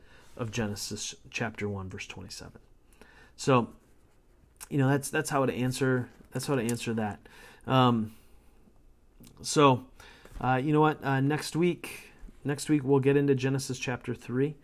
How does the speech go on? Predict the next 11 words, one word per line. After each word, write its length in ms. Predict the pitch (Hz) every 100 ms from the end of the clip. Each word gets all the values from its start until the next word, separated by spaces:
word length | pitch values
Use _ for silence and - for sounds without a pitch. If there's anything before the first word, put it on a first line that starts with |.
| - - - - -
Um, 440 | 123 120 123 120 - - -
but 80 | 147
as 160 | 165
we 80 | 214
walk 280 | 190 170 175
away 260 | 143 139
from 240 | 156 135 110
this, 400 | 101 101 - - - _ - _ _ - _ _ - - - - _ _ -
I, 100 | 135
I 160 | 131 135
think, 460 | 135 160 226 -